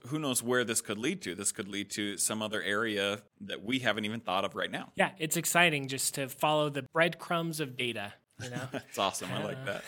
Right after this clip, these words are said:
Speaker 1: that.
Speaker 2: <laughs> okay. Well, thank you all for joining. Before we cut off, we, of course, want to thank our sponsor, the Woodbury School of Business. And till next time, uh,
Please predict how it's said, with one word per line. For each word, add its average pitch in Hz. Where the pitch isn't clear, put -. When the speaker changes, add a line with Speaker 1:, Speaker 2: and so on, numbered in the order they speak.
Speaker 1:
that. 156
Speaker 2:
<laughs> -
okay. 208
Well, 170
thank 190
you 190
all 180
for 185
joining. 185
Before 185
we 175
cut 175
off, 175
we, 160
of 151
course, 165
want 156
to 147
thank -
our 160
sponsor, 147
the 147
Woodbury 139
School 131
of 123
Business. 160
And 147
till 170
next 185
time, 220
uh, 139